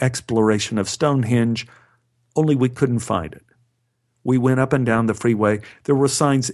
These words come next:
everywhere, so we knew we were close. The map said we were standing right next to it. Out of frustration, we pulled off the road. We got out of the car and stared into the combination of mist and fog that covered the countryside.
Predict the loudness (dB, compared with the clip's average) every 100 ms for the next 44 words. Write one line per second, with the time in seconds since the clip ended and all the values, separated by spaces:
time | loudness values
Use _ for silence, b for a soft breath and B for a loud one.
0 | -2 2 2 2 2 0 0 0 0 0
1 | 2 0 0 -2 0 0 0 -4 -12 -14
2 | b b -2 0 2 0 0 -2 0 0
3 | 0 -2 -2 -2 0 0 0 0 -2 -2
4 | -2 -4 -10 -10 -12 _ _ _ _ _
5 | _ _ -2 -2 0 -2 -2 -2 -2 0
6 | -2 -2 -2 -2 0 0 -2 -4 -2 -4
7 | -6 -16 -20 _ _ _ _ -4 0 0
8 | 0 0 0 0 -2 0 2 2 0 -8
9 | b b -4 -2 -2 0 0 0 -2 -2
10 | 0 -2 -2 0 2 2 2 2 0 -2
11 | -2 0 0 0 -2 -2 0 -2 -2 0
12 | 0 0 -4 -4 -2 0 0 -2 -2 0
13 | -2 0 0 -2 -4